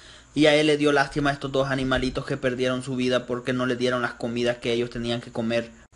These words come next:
Entonces por eso ya anda comprando el lugar donde va a llevar a estos animales para que sean felices. Me imagino que va a ser un lugar amplio donde van a tener mucho espacio para que ellos puedan correr o puedan andar caminando.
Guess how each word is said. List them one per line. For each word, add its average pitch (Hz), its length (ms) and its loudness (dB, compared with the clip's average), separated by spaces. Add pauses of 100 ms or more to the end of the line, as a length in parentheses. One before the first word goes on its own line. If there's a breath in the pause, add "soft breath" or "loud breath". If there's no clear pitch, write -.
Entonces 170 600 0
por 165 180 2
eso 151 200 2
ya 143 200 6
anda 147 200 0
comprando 135 420 2
el 139 80 0
lugar 131 300 2
donde 131 260 0
va 123 80 4
a 123 60 4
llevar 123 240 2
a 127 80 2
estos 131 240 -4
animales 127 440 0
para 113 200 0
que 123 100 -12
sean 127 220 0
felices. 123 640 -4 (300)
Me 160 160 4
imagino 165 500 2
que 170 80 0
va 156 80 6
a 156 60 2
ser 156 160 0
un 151 240 0
lugar 143 260 4
amplio 147 640 2
donde 139 160 2
van 135 140 4
a 135 100 -2
tener 135 220 -2
mucho 135 240 -4
espacio 139 420 0
para 131 180 0
que 135 120 -2
ellos 131 160 0
puedan 127 280 0
correr 127 440 0
o 123 80 0
puedan 127 340 -2
andar 120 300 0
caminando. 117 560 -2